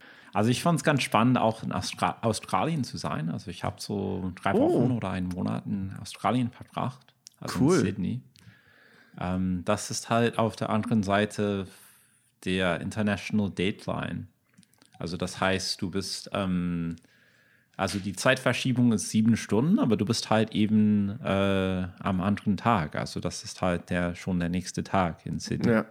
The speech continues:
Speaker 1: Ähm.
Speaker 2: Das ist auch verrückt, oder?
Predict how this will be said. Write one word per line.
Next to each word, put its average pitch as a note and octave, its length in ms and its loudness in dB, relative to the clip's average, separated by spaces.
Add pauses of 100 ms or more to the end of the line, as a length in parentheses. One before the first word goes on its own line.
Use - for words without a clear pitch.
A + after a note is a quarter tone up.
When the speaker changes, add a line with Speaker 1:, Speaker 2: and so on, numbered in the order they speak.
(1160)
Speaker 1:
Ähm. D#2+ 500 0 (360)
Speaker 2:
Das C3 180 2
ist E3 120 2
auch C3+ 120 4
verrückt, B2 380 -4
oder? D#3 220 -2